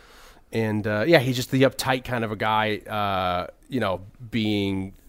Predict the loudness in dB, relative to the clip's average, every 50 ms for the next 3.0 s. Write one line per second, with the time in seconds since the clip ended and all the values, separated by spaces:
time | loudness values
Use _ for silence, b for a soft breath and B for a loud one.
0 | -14 -10 -6 -4 -4 -2 -2 -2 -4 -4 -6 -6 -4 -4 -4 -4 -6 -8 -8 -8
1 | -6 -6 -4 -6 -6 -8 -12 -18 -20 -20 -20 -20 -14 -10 -8 -6 -6 -4 -4 -4
2 | -4 -4 -6 -6 -8 -8 -10 -10 -6 -4 -4 -4 -4 0 2 4 6 6 4 2
3 | -2